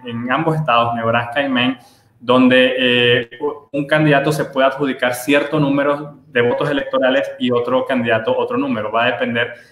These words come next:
de la votación, obviamente. Pero como, eh, acabas de decir, eh, ya Biden se adjudicó la, la victoria en Maine y, pues, tiene todos los votos electorales de ese estado. Igualmente ocurrió con Nebraska, que es un estado con una situación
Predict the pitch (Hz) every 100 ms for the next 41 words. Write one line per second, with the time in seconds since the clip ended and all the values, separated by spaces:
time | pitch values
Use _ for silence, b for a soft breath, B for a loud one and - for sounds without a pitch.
0 | B - 120 117 113 113 107 - 117 110
1 | 107 107 107 104 104 131 135 131 135 127
2 | 127 131 131 123 120 120 120 - - 123
3 | 139 156 170 147 - 156 160 B B B
4 | B _ 131 135 135 135 131 123 135 143
5 | 147 156 156 147 147 143 143 143 139 139
6 | 139 135 123 120 - 131 131 131 131 135
7 | 139 135 135 139 131 120 - 120 117 -
8 | - - 120 120 120 127 123 123 120 -
9 | - 113 - 120 117 120 117 113 107 107
10 | 110 117 147 - 147 143 156 - B B
11 | B - 120 127 135 139 135 127 123 120
12 | 131 123 127 127 123 131 120 123 123 123
13 | 127 127 123 120 123 - 208 120 -